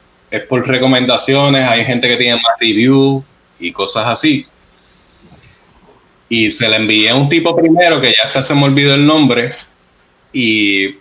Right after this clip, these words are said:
porque el tipo decía que mezclaba como que djent y ese estilo mo-, bien moderno y hacía referencia a Periphery. Yo dije, "Mano, este es el tipo".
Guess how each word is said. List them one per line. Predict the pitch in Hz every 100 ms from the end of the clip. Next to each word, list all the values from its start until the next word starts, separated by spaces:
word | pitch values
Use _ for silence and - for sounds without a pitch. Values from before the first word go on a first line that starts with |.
| _ _ _ _ _ _ _ -
porque | 110 90
el | 98
tipo | 107 120
decía | 123 156 143
que | 131
mezclaba | 113 - 117 131
como | 131 120 101
que | 107 98
djent | 120 135 135 127 -
y | 117
ese | 110 -
estilo | 131 139 135 135
mo-, | 131 127 120
bien | 123
moderno | 131 131 131 104 98 - _ _ _ _ _ _ _
y | - 104
hacía | 98 - 117 113
referencia | 143 139 127 131 143
a | 135
Periphery. | 127 160 160 127
Yo | 113
dije, | 117 123
"Mano, | 110 156 120
este | -
es | 151
el | 156 143
tipo". | 107 95 -